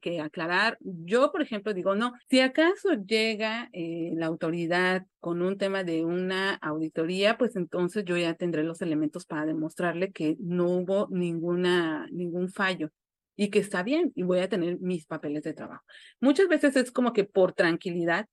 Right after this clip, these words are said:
y dice, "Pues mira, ¿sabes qué?". O sea, hay una frase que se utiliza mucho, ¿no? Curarse en salud. Dice, "Pues mira, ¿sabes qué? Preséntalo, tú acláralo"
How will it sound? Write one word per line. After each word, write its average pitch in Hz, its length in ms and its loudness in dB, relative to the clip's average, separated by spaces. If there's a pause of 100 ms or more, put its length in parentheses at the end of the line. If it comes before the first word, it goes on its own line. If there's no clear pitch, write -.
(120)
y 202 160 2
dice, 202 240 2
"Pues 208 160 4
mira, 226 180 4
¿sabes 294 240 4
qué?". 247 280 2
O 190 80 0
sea, 196 220 2
hay 208 140 2
una 254 140 -2
frase 208 220 -6
que 185 100 -16
se 185 100 -12
utiliza 180 380 -6
mucho, 180 380 0
¿no? 233 320 0
Curarse 175 400 2
en 202 100 0
salud. 185 300 -4 (180)
Dice, 208 220 4
"Pues 240 160 6
mira, 254 180 6
¿sabes 302 240 4
qué? 277 340 2
Preséntalo, 202 680 0 (180)
tú 254 100 0
acláralo" 196 480 0